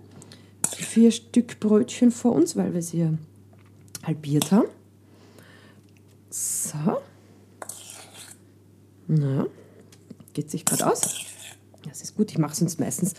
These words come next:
äh, im-, immer ein bisschen zu viel von der von dieser F-, Fülle kann man eigentlich gar nicht sagen, von diesem Topping. So, ich habe jetzt einmal jeweils zwei Esslöffel.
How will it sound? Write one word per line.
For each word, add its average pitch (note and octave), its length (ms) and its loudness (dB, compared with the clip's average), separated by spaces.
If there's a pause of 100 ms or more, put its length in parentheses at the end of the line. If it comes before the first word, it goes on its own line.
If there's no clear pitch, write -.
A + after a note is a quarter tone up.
(380)
äh, - 100 -2
im-, E3+ 340 2 (260)
immer F3 140 6
ein F3 80 8
bisschen F#3+ 240 0
zu - 140 0
viel G#3+ 360 8
von G3+ 260 8
der F#3+ 220 8 (720)
von F#3 80 6
dieser F3 380 2
F-, - 200 -6
Fülle A#3+ 380 8
kann G3+ 160 4
man F#3 80 4
eigentlich E3+ 300 -2
gar F3+ 120 -2
nicht E3+ 200 -4
sagen, E3+ 160 -2
von E3+ 160 -4
diesem E3 240 -4
Topping. - 520 -4 (760)
So, - 280 -4 (360)
ich - 160 -2
habe F3 100 4
jetzt A#3+ 140 4
einmal C#4 160 10 (960)
jeweils F#3+ 400 6
zwei - 140 2
Esslöffel. - 580 -2